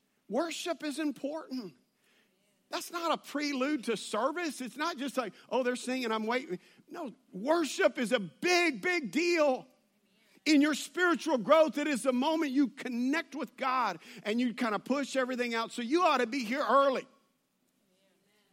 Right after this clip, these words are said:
Can I hear an amen? <laughs> It's like, "I'm going old school." <laughs> I'm going old school. It's what we value. Do you know that, that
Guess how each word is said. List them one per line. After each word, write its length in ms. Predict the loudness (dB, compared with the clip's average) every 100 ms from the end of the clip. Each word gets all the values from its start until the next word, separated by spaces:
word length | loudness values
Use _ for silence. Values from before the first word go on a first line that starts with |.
| _
Can 100 | -6
I 60 | -2
hear 180 | 0 2
an 80 |
amen? 540 | 0 0 0 0 -2 -10 _ -20 -20 -20 -20
<laughs> 600 | -20 -20 -20 -20 -20 _
It's 180 | -16 -6
like, 300 | -6 -6 -20 _ _ _ -20 -16 -12 -12 -12 -10
"I'm 120 | -8
going 260 | -4 -2 0
old 220 | 0 -2
school." 400 | -6 -6 -6 -8 _ _ _ _ _ _ _ _ _ _ _ _ _ _ -20 _ _ _
<laughs> 260 | -14 -12 -8
I'm 80 | -6
going 300 | -2 0 2
old 240 | 2 0
school. 420 | -4 -6 -6 -8 -14 _ _ _ _ -4
It's 220 | -2 -2
what 220 | 0 0 0
we 100 | -6
value. 640 | 0 0 0 -2 -4 -8 -14 _ _ _ _ _ _
Do 80 | -4
you 60 | 2
know 120 | 4
that, 260 | 4 2 0
that 240 | -4 -6